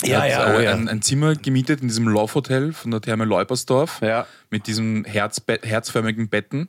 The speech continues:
Speaker 2: Genau, und hat das Ganze dann mit einem Sample von der, äh, Gerda Rogers eingesprochen begonnen. Auf,
Speaker 1: Genau, genau.
Speaker 2: auf beiden Knien, nämlich nicht auf einem.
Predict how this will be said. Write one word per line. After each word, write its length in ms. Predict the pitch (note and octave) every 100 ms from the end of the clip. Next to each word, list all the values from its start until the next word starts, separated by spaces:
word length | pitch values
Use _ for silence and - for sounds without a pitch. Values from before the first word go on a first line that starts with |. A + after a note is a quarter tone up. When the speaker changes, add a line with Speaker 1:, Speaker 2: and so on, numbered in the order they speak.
| _
Speaker 2:
Genau, 320 | A#2 G#2+ A#2+
und 100 | A#2+
hat 140 | A#2+ C3
das 120 | -
Ganze 220 | A#2 B2+
dann 140 | B2
mit 80 | A#2+
einem 180 | A#2 A2+
Sample 600 | - A2+ A2 C3+ C3 B2
von 180 | - A#2
der, 140 | A2 -
äh, 260 | A2 G#2+ G2
Gerda 220 | A#2 A#2+
Rogers 340 | A#2 - A#2
eingesprochen 640 | G#2 G2+ A2+ - G#2+ G#2+
begonnen. 500 | G2+ F#2+ F#2 F2+ F2 -
Auf, 100 | G2
Speaker 1:
Genau, 240 | A#2 A2+
genau. 220 | G#2+ A2+ G#2+
Speaker 2:
auf 100 | G#2
beiden 380 | G2 A#2 A2+
Knien, 320 | F#2 A2 G#2 F#2
nämlich 240 | F2 F2
nicht 180 | G2+ G2
auf 100 | -
einem. 360 | D#2+ F2 F2+